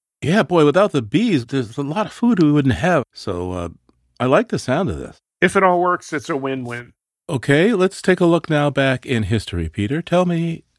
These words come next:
Speaker 1: what do you hear?
Speaker 2: April twenty-ninth, twenty ten, one of the champions of fake news and conspiracy theories was, of course, the late Rush Limbaugh. Mister Limbaugh died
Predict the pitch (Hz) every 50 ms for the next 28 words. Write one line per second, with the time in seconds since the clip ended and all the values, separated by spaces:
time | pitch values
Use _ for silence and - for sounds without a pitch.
0 | _ _ _ _ 139 131 131 135 143 139 135 127 123 107 98 90 76 65 65 73
1 | - _ _ _ _ - - 196 226 - 240 233 226 220 - - 196 190 170 180
2 | 180 165 147 143 147 147 147 - - - _ _ - - - 156 160 147 165 156
3 | 139 - - 139 135 131 131 139 139 113 - _ _ _ _ _ _ - 135 156
4 | 160 151 143 127 135 131 - - - 165 190 190 160 - 151 123 - - - -
5 | - - _ _ _ _ _ - - - 131 127 113 - - 147 143 147 143 -
6 | 143 143 139 135 131 127 - 123 127 113 - 127 120 - - - 139 147 147 139
7 | - 151 131 - 156 147 143 147 143 135 - - - - - _ - 156 143 139
8 | 156 131 - 151 151 143 - - - 139 135 139 143 143 139 - - 127 135 135
9 | 139 - - - - 170 147 135 143 156 180 180 170 185 180 170 165 170 165 -
10 | _ _ _ _ _ _ - 113 - - 135 123 131 131 135 127 131 123 123 120
11 | 117 127 123 123 123 127 123 -